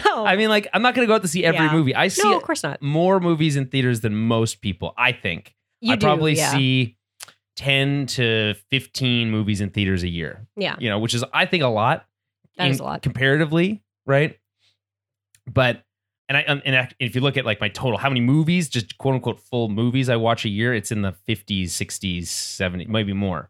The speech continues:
Speaker 2: Right.
Speaker 1: depending on the year. It was definitely a lot more last year. Um, so, yeah, with that being the case,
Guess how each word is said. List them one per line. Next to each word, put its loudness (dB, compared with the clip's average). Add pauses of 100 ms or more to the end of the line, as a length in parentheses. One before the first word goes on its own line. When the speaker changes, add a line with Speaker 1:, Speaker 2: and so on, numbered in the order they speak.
(160)
Speaker 2:
Right. -12
Speaker 1:
depending -2
on -2
the -4
year. -2
It -6
was -10
definitely -2
a -4
lot -4
more -8
last -6
year. -12 (460)
Um, 0
so, 0 (720)
yeah, -2
with -6
that 0
being 0
the -4
case, -2